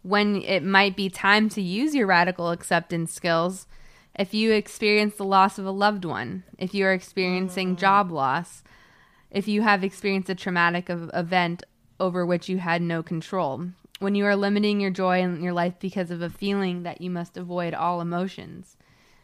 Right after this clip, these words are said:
Speaker 1: if you often react out of anger or negative emotions to little things that happened, me, or I used to be
Speaker 2: Mm.
Speaker 1: like that.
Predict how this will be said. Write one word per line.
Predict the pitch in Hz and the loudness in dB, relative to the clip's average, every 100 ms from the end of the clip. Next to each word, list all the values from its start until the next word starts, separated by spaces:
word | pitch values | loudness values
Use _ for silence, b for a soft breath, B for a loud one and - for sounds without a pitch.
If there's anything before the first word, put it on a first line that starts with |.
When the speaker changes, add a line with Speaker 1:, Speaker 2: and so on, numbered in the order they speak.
| b | b
Speaker 1:
if | - 208 202 | -6 -6 -2
you | 196 | 2
often | 185 196 196 185 | 2 2 0 0
react | 180 175 180 - | 2 4 2 2
out | 175 170 | 2 0
of | - | -4
anger | 185 196 180 165 139 - _ | -4 -2 0 -2 -2 -8 _
or | 170 180 | -4 -2
negative | 175 175 175 175 | 0 0 0 0
emotions | 170 165 175 175 165 | 0 0 -2 -2 -6
to | - | -6
little | 165 165 180 180 | -6 -2 0 -2
things | 170 170 170 | -2 -4 -4
that | 156 156 | -4 -2
happened, | 170 175 - - - - _ _ | 0 -2 -4 -14 -16 -20 _ _
me, | 165 160 170 175 _ b b b b b b | -10 -6 -6 -8 _ b b b b b b
or | 170 175 | 2 4
I | |
used | 185 208 220 | 4 2 0
to | 233 | 0
be | 160 | 0
Speaker 2:
Mm. | |
Speaker 1:
like | 147 151 | -2 -4
that. | - 139 | -4 -6